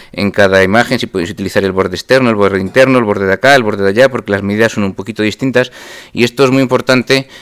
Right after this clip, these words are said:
porque hay patologías como la dilatación de la aorta que, en la cual nos basamos prácticamente de manera exclusiva en el diámetro de la, de la aorta. Y la recomendación actual, por ejemplo, es que la, la medida se haga desde el primer borde del bor-, de la pared,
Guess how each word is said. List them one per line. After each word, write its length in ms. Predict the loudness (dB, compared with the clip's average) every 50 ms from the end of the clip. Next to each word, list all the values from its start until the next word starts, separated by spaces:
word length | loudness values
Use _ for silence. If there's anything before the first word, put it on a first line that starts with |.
| -14 _
porque 220 | -6 -6 -2 -2 -2
hay 40 | 0
patologías 540 | 0 0 0 0 0 0 2 0 0 0
como 180 | 0 -2 0 2
la 60 | 2
dilatación 400 | 2 0 0 0 -2 -4 -2 0
de 80 | 2 4
la 80 | 4
aorta 380 | 4 4 2 2 0 0 0 0
que, 260 | -2 -2 0 0 2
en 80 | 0 0
la 100 | 0 0
cual 220 | 2 2 2 2
nos 80 | 2 0
basamos 400 | -2 -2 -2 -2 -2 -2 -2 -4 -6 -4
prácticamente 920 | 0 0 0 0 0 -4 -2 0 0 0 -2 -2 0 0 0 0 0 -2 -2
de 80 | -2
manera 220 | -2 -2 -2 -2 -2
exclusiva 380 | -4 -8 -8 -4 -2 -2 -2
en 280 | 0 0 0 -2 -2 -2
el 80 | -2
diámetro 440 | -2 -2 -2 -2 -2 -4 -4 -4 -4
de 100 | -2 -2
la, 280 | -4 -4 -4 -6 -6 -8
de 140 | -8 -6 -2
la 100 | 0 0
aorta. 340 | 0 0 0 -2 -4 -4 -6 -12 -20 -20 -20 -20 -20 -20 -20 -16 -8
Y 280 | -4 -2 -2 0 0 0
la 160 | 0 2 2
recomendación 560 | 2 2 0 2 2 2 0 0 0 0 -2
actual, 360 | -2 -2 -2 0 2 2 2
por 120 | 2 0 -2
ejemplo, 520 | 0 0 -2 -2 -2 0 2 2 2 2
es 200 | 2 -2 -4 -4
que 120 | -4 -2 0
la, 140 | 0 0 0
la 220 | 0 -2 0 0
medida 320 | 2 2 2 2 2 2 2
se 140 | 2 0
haga 180 | 2 2 2 2
desde 220 | 2 2 0 -2
el 80 | -6 -4
primer 280 | -2 0 0 0 2 2
borde 300 | 2 0 0 0 0 0
del 140 | 0 0
bor-, 180 | 2 0 0 0
de 160 | 0 0 2
la 340 | 4 4 4 4 4 2 2
pared, 220 | 0 0 0 0